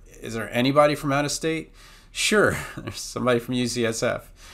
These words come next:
uh, one of the top schools in the country also. So,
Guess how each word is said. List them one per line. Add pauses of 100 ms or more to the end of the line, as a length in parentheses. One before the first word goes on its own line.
(320)
uh,
one
of
the
top
schools
in
the
country
also.
So,